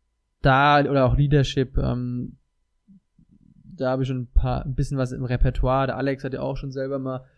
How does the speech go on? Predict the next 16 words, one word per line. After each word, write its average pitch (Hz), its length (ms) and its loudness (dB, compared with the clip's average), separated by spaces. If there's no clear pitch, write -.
eine 139 100 -10
Six-Station 135 720 -4
für - 140 -6
anderthalb 131 400 -4
Jahre 123 280 -4
geleitet 123 580 -4
mit 131 200 -8
fünfzehn 131 380 -10
Mann, 123 260 0
also 120 180 -2
er 127 60 2
hat 120 80 0
auch 123 220 0
viel 127 180 -6
dabei. 123 460 -2
Mm, 120 460 -8